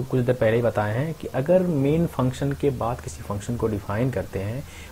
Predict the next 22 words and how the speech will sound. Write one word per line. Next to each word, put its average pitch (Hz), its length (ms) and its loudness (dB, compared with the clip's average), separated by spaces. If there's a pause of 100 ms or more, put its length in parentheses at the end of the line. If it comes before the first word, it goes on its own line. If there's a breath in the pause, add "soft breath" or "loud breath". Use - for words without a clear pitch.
उस 135 120 -2
condition 107 460 2
में 151 300 2
अगर 123 340 0
हम 127 140 2
declaration 107 520 0
का 110 120 -2
यूज़ 101 320 -2
नहीं 110 280 2
करेंगे, 107 580 4
function 120 360 -4
prototype 107 500 0
का 107 60 -2
यूज़ 104 260 -2
नहीं 117 220 0
करेंगे, 107 520 -2
तो 110 160 -2
क्या 117 160 0
होगा? 127 380 0 (640 loud breath)
Error 120 320 6
show 101 180 0
करेगा, 87 500 -4